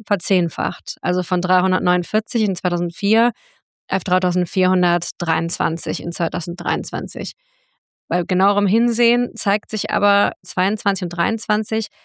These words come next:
waren zwei Drittel der Patienten und Patientinnen über siebzig Jahre alt. Achtzig Prozent davon wären nach Einschätzung eines Arztes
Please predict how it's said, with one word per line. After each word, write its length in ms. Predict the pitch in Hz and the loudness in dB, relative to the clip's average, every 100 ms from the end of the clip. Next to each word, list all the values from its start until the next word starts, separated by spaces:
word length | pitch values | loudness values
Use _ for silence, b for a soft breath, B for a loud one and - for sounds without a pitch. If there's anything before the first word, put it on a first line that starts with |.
| b b _ | b b _
waren 180 | 180 175 | 0 0
zwei 240 | - 185 | 0 0
Drittel 240 | 196 226 | 2 0
der 140 | 214 196 | 2 2
Patienten 420 | 190 175 196 185 | 0 0 0 0
und 80 | 180 | 0
Patientinnen 500 | 185 - 185 185 180 | 0 2 2 2 0
über 220 | 175 175 | 0 0
siebzig 380 | 170 - 185 170 | -2 -6 -6 0
Jahre 300 | 175 208 233 | 0 2 0
alt. 360 | 226 220 240 - _ _ _ _ - | 2 0 -2 -8 _ _ _ _ -2
Achtzig 380 | 208 - 226 | -2 0 -4
Prozent 380 | - 208 208 196 | -2 -2 0 2
davon 380 | 185 - 190 190 | 2 2 0 2
wären 180 | 180 180 | 2 2
nach 120 | 175 | 0
Einschätzung 540 | - 185 190 180 180 | -2 -2 0 0 -2
eines 220 | - 180 - | 0 -2 0
Arztes 500 | 175 175 - 175 | -2 -2 -2 -4